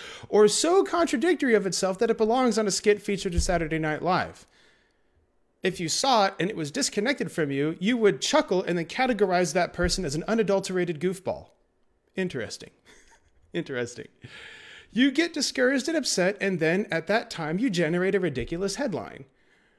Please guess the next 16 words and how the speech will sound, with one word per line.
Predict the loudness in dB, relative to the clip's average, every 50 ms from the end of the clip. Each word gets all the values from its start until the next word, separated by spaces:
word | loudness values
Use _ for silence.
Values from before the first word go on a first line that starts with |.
| _ _ _
right? | _ -4 -4 -2 -2 -4 -8 -12 _ _ _ _ _ _ _ _ _ _ _
If | -8 -6 -4
you | -4
still | -6 -2 0 0 2 2
need | 2 0 -2 -2
training | -4 -2 0 2 4 2 2
for | 0 -2 -2 0 0 0
it, | 0 -2 -4 -8 -18 _ _ 2
then | 2 2
those | 4 2 0 0 0
headlines | -4 -4 -4 -2 -4 -4 -2 -2
end | -4 -2 -2
up | -2 -4 -4 -8 _ _ _ _
dictating | -12 -12 -10 -10 -10 -10 -10 -10 -10 -12
your | -12 -12
behavior. | -14 -14 -6 -4 -4 -4 -4 -6 -10 -10 -12 -18